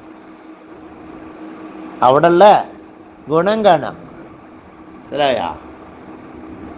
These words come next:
അയ്ബ് കാണുന്നതിന് പകരം നബി തങ്ങള്, അല്ല, ഈസാ നബി അലൈഹി സ്വലാം അവരോട് എന്ത് പഠിപ്പിച്ചെടുത്ത്? നിങ്ങൾ അതല്ല കാണണ്ടേ, അതിന്റെ പല്ലിന്റെ വെളുപ്പ് എത്ര ഉഷാറാണ് കാണുക.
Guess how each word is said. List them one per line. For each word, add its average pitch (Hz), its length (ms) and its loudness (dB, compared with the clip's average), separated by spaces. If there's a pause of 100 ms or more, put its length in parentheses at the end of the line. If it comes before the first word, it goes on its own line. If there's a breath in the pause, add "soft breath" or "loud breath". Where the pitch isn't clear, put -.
(420)
അയ്ബ് 147 340 -2
കാണുന്നതിന് 185 500 -2
പകരം 180 420 2
നബി 147 160 -6
തങ്ങള്, 185 480 2
അല്ല, 127 320 -2
ഈസാ 160 320 -4
നബി 208 180 -4
അലൈഹി 208 220 2
സ്വലാം 190 280 0
അവരോട് 185 340 0
എന്ത് 175 220 0
പഠിപ്പിച്ചെടുത്ത്? 151 560 -2
നിങ്ങൾ 139 300 -4
അതല്ല 160 440 0
കാണണ്ടേ, 120 380 -4
അതിന്റെ 139 240 -4
പല്ലിന്റെ 151 420 -2
വെളുപ്പ് 165 260 0
എത്ര 131 340 -2 (460)
ഉഷാറാണ് 104 520 -2
കാണുക. - 260 -16